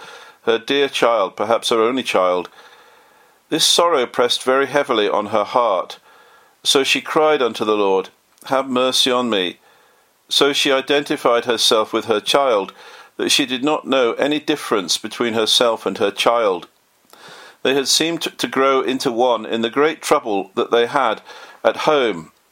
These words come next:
I have known many a mother who certainly would far rather have suffered herself than that her child should suffer, so completely had she identified herself with her child.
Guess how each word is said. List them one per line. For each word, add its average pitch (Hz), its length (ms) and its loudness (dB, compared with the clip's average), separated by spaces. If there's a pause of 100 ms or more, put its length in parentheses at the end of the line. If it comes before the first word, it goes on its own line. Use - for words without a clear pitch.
(280)
I 110 100 2
have 120 160 0
known 123 240 0
many 143 220 0
a 143 80 0
mother 127 320 0
who 117 140 -2
certainly 131 440 2
would 117 200 0
far 143 520 0
rather 139 400 0
have 104 160 0
suffered - 380 0
herself 107 580 0 (560)
than 117 160 -2
that 127 200 0
her 117 160 0
child 120 460 0
should 110 140 -4
suffer, 95 520 0 (260)
so 127 200 2
completely 131 600 -2
had 104 180 0
she 107 140 0
identified 113 760 0
herself 98 480 0
with 92 140 -4
her 95 160 2
child. 104 560 0